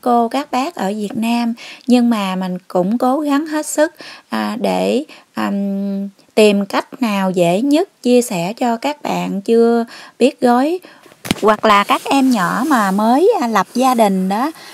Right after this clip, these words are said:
thì có thể gói được cái bánh tét, à,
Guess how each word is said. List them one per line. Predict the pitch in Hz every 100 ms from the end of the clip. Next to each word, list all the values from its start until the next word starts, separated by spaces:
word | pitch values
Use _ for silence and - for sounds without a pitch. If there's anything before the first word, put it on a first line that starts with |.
| -
thì | - 214 202 190
có | 247 262
thể | 302 196 180 247
gói | 240 269 359
được | 190 180 180
cái | 277 285
bánh | 302 330
tét, | 277 330 - - - -
à, | 220